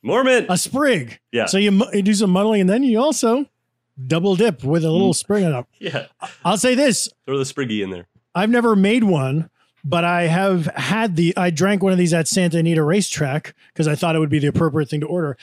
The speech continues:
Speaker 1: Uh-huh.
Speaker 2: And they do really pile on that ice. So folks, go
Speaker 1: Yeah.
Speaker 2: nuts with the ice. It's kind of fun to have a giant mound of ice.
Speaker 1: It's, uh, the pictures I saw, it looked like a, a snow cone type thing.
Speaker 2: Yeah.
Speaker 1: Well, i-, it's, it seems like a very easy thing to make that I'm surprised more people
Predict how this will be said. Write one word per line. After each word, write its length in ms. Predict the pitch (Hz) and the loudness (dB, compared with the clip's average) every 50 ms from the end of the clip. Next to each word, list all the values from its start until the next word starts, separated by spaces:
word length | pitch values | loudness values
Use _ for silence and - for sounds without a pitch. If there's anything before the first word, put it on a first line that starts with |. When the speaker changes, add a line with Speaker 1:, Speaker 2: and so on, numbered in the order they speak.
| - - - - | -18 -16 -12 -8
Speaker 1:
Uh-huh. 100 | 110 110 | -4 -2
Speaker 2:
And 160 | 147 156 156 | 0 0 2
they 100 | 156 160 156 | 2 0 2
do 340 | 127 165 233 262 269 277 262 | 2 4 4 4 4 4 4
really 260 | 240 247 254 233 190 | 2 2 2 2 0
pile 380 | - - - 208 226 226 214 214 | 0 -2 -2 0 2 2 2 2
on 160 | 202 196 190 | 2 2 2
that 140 | 185 175 180 | 2 2 2
ice. 240 | 180 160 127 - | 2 2 0 -2
So 240 | - - - 170 160 | -2 -2 0 0 0
folks, 340 | - - 208 233 202 - - | 2 2 0 0 0 0 -2
go 300 | 151 143 196 254 254 247 | 0 2 2 2 4 4
Speaker 1:
Yeah. 100 | 220 190 | 4 4
Speaker 2:
nuts 280 | 202 220 - - - 175 | 4 2 0 -2 -4 -2
with 100 | 180 156 | 0 0
the 140 | 175 175 | 2 2
ice. 240 | 165 151 139 - - | 2 0 0 -2 -2
It's 100 | 160 - | -4 -2
kind 180 | - 220 220 202 | -2 0 0 0
of 80 | 185 | 0
fun 200 | - 202 208 202 | 2 2 2 2
to 60 | 175 156 | 2 2
have 140 | 160 160 147 | 2 0 0
a 80 | 143 | -2
giant 360 | 135 127 170 175 180 170 160 143 | -2 0 0 0 2 0 0 0
mound 240 | 156 156 156 151 | 0 0 0 0
of 80 | 143 135 | 0 0
ice. 380 | 139 120 113 107 - - - _ | 0 -2 -4 -6 -10 -12 -12 _
Speaker 1:
It's, 320 | - 165 175 180 175 - - | -4 -4 -4 -2 -4 -4 -2
uh, 220 | 185 170 165 165 151 | 0 0 0 0 -2
the 140 | 143 151 | -2 -4
pictures 320 | 143 196 233 233 - 180 156 | -4 -4 -4 -4 -4 -2 -2
I 140 | 175 175 175 | 0 0 0
saw, 220 | - 165 135 123 | 0 0 0 0
it 40 | 127 | 0
looked 180 | 135 135 135 147 | -2 -2 -2 -2
like 140 | 127 113 113 | -4 -2 -2
a, 300 | 110 104 98 95 92 92 | -2 -2 -2 -4 -4 -6
a 40 | 92 | -8
snow 300 | - - 135 127 123 110 | -8 -6 -4 -4 -4 -4
cone 260 | - 113 98 95 92 | -4 -6 -6 -6 -8
type 200 | - 92 85 - | -10 -12 -14 -12
thing. 160 | - 90 87 - - | -14 -16 -14 -6 -4
Speaker 2:
Yeah. 140 | 160 151 - - | -2 -2 -2 0
Speaker 1:
Well, 340 | 170 180 180 - - - _ _ _ _ _ _ _ _ _ _ | 0 0 0 -2 -4 -8 _ _ _ _ _ _ _ _ _ _
i-, 120 | 160 170 - - - | -4 -4 -4 -4 -4
it's, 320 | 180 185 180 180 - - - | -4 -4 -4 -4 -8 -6 -4
it 140 | 185 180 175 | -4 -4 -4
seems 240 | - 285 320 339 330 320 | -2 -2 -2 -2 0 -2
like 140 | 285 233 208 | -2 -2 -4
a 40 | 170 | -4
very 360 | 139 135 165 185 196 190 - | -2 0 0 2 2 0 0
easy 260 | 180 180 175 165 170 | -2 -4 -4 -4 -4
thing 200 | - - 165 151 | -2 -2 0 0
to 80 | 135 120 | 0 0
make 300 | 127 160 160 123 107 - | 0 0 0 -2 -2 -4
that 200 | 123 113 107 - | -4 -4 -2 -2
I'm 120 | 117 120 | -4 -4
surprised 380 | 117 131 131 - 151 156 147 127 | -4 -6 -4 -4 -4 -4 -4 -4
more 140 | 139 135 131 | -4 -6 -6
people 360 | 131 - 139 123 123 117 104 | -6 -8 -10 -10 -12 -14 -16